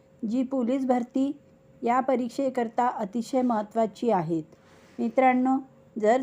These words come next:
तुम्ही चॅनलवर नवीन आला असाल, तर चॅनलला सबस्क्राईब करून घ्याल.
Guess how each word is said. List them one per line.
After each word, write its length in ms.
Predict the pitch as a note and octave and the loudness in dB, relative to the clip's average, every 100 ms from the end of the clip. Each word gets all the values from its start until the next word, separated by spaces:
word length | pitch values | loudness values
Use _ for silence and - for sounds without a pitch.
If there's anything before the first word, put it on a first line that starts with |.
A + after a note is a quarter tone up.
| C#4 | 2
तुम्ही 240 | C4 C4+ | 2 2
चॅनलवर 600 | B3+ A#3 A#3+ B3 B3 B3 | 2 2 2 0 2 2
नवीन 360 | A#3+ A#3+ C4 C4 | 2 0 2 2
आला 280 | C4 C4 B3+ | 4 2 2
असाल, 400 | A3 A3 G3+ A3 - - _ - | 0 0 0 -2 -10 -20 _ 2
तर 180 | C4 C4+ | 2 4
चॅनलला 580 | C4 A#3 A3+ A3+ A#3 A#3 | 2 2 2 2 2 2
सबस्क्राईब 560 | A3 G3 - A#3+ A3+ | 0 -2 -4 -2 -2
करून 440 | A3+ G3+ G3 A3 A3 | 0 0 2 2 0
घ्याल. 280 | F3+ D#3 | 0 -2